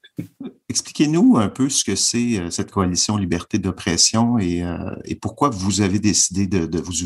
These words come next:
Speaker 2: de vous y joindre.
Speaker 1: Ouais, c'est-à-dire que le, je, je trouve que l'initiative, euh, qui a été lancée, elle est, euh, intéressante parce que, euh, on est effectivement rendu à un stade où la, la, la,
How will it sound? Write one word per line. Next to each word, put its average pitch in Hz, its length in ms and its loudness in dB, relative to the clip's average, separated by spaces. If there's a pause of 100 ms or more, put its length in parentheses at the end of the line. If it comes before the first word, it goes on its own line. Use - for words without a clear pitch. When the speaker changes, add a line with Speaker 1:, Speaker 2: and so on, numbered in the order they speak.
(180)
Speaker 2:
de 117 140 2
vous 113 260 4
y - 20 2
joindre. 90 480 -4 (800)
Speaker 1:
Ouais, 180 140 6
c'est-à-dire 170 320 4
que 175 80 2
le, 143 380 6
je, 147 260 0
je 139 100 2
trouve 233 220 0
que 175 80 2
l'initiative, 139 880 2
euh, 98 380 -6 (100)
qui 113 80 -8
a 107 40 -2
été 113 260 -6
lancée, 107 580 -4 (440)
elle 117 200 2
est, 139 240 6
euh, 107 200 0
intéressante 107 640 -2
parce 127 280 0
que, 143 160 2
euh, 113 720 2 (920)
on 131 280 6
est 190 80 4
effectivement 160 600 0
rendu 135 480 2
à 117 280 0
un 113 40 -8
stade 127 800 0 (100)
où 139 360 4
la, 107 400 2
la, 101 500 -2
la, 95 180 -6